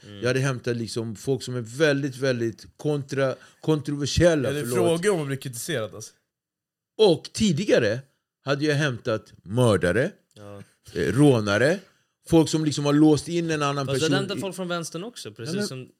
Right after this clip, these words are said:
Speaker 2: folk som har låst in människor i, liksom, i ett rum i flera dagar.
Speaker 3: Mm.
Speaker 2: Typ nästan torterar dem psykiskt och känslomässigt. Det var lugnt.
Speaker 1: Ja.
Speaker 2: Men att jag hämtar en, eh, snubbe
Speaker 3: Men politiker.
Speaker 2: som, som är, eh, vad heter det?
Speaker 1: Politiker.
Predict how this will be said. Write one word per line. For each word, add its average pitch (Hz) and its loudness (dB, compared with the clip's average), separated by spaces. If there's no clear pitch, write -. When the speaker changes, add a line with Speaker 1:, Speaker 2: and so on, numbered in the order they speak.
Speaker 2:
folk 196 6
som 202 -4
har 196 0
låst 180 0
in 165 -2
människor 147 -6
i, 131 -8
liksom, 127 -6
i 143 -4
ett - -4
rum 156 4
i 127 -4
flera 139 -2
dagar. 135 -2
Speaker 3:
Mm. 135 -10
Speaker 2:
Typ 139 -10
nästan 139 -6
torterar 170 0
dem 120 -2
psykiskt 139 -8
och 120 -14
känslomässigt. 110 -8
Det 208 6
var 202 6
lugnt. 135 4
Speaker 1:
Ja. 101 -18
Speaker 2:
Men 147 -4
att 147 -2
jag 165 2
hämtar 156 0
en, 143 -6
eh, 135 -4
snubbe 147 -2
Speaker 3:
Men 139 -14
politiker. 143 -4
Speaker 2:
som, 113 -14
som 156 -2
är, 139 2
eh, 135 -2
vad 131 -2
heter 139 -4
det? 101 -2
Speaker 1:
Politiker. 107 -14